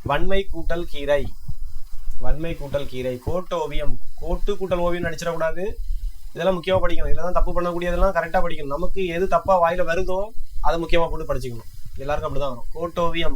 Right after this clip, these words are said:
கோடு கூட்டல் ஓவியம். கோட்டுன்னு ஒண்ணு கிடையாது, கோடு தான் உண்டு. ஓகே, மீனிங்ல. அப்புறம், ம், கரைந்துண்ணும். ஓகே, கற்றனை தூரும், கற்றனைத்து கூட்டல் ஊரும். நீர் உலையில், நீர் உலையில், நீர் கூட்டல் உலையில். மாறி என்-,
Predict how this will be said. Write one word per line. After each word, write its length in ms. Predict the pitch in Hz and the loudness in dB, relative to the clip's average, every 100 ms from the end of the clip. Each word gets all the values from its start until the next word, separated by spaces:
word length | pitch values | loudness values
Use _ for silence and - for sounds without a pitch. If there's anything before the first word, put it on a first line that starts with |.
| - | 2
கோடு 320 | 151 180 196 202 | 0 0 0 -2
கூட்டல் 280 | 180 170 175 160 | -2 -4 -4 -4
ஓவியம். 340 | 160 156 143 117 - - - - - - | -6 -4 -6 -6 -8 -6 -4 -2 -4 -2
கோட்டுன்னு 400 | 185 185 196 185 | -4 -4 -4 -4
ஒண்ணு 140 | 180 | -6
கிடையாது, 360 | 160 156 143 123 - - - - - | -4 -4 -4 -8 -14 -16 -10 -10 -6
கோடு 240 | 165 190 190 | -4 -2 -2
தான் 120 | 185 160 | -2 -2
உண்டு. 180 | 135 123 127 | -4 -4 -8
ஓகே, 180 | 131 147 - - - - | -8 -2 2 4 4 2
மீனிங்ல. 360 | 160 165 156 120 - - - - - - 135 | -6 -6 -6 -8 -12 -14 -14 -14 -12 -12 -12
அப்புறம், 260 | 135 139 143 139 135 | -8 -4 -4 -4 -10
ம், 320 | 131 131 131 - | -12 -14 -12 -6
கரைந்துண்ணும். 720 | 156 180 180 160 156 156 156 147 | -6 -6 -8 -14 -14 -10 -8 -8
ஓகே, 200 | 131 143 147 143 | -10 -10 -12 -10
கற்றனை 400 | 135 165 160 147 - | -8 -6 0 4 4
தூரும், 280 | 135 135 139 | 4 -4 -4
கற்றனைத்து 420 | 139 151 165 - 147 | -6 -6 0 0 2
கூட்டல் 220 | 147 139 135 | 0 0 0
ஊரும். 200 | 135 135 - - - - 208 | -2 -2 -2 -6 -6 -2 0
நீர் 280 | 220 247 196 | 2 2 0
உலையில், 360 | 165 160 165 - | -2 -2 -2 -2
நீர் 280 | 170 196 196 175 | 0 2 2 2
உலையில், 420 | 170 170 175 190 - | 0 0 -2 -4 -4
நீர் 240 | 165 190 - | -4 -6 -6
கூட்டல் 280 | 175 170 151 | -8 -8 -4
உலையில். 360 | 147 147 180 247 - - - - | -4 -4 -6 -4 -6 -4 -4 0
மாறி 320 | 151 185 202 208 165 156 | 4 4 4 2 0 4
என்-, 220 | 190 | 4